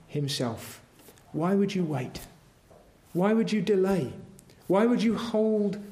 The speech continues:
back? God says now,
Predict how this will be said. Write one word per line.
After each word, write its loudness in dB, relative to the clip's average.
back? -6
God 2
says -2
now, -2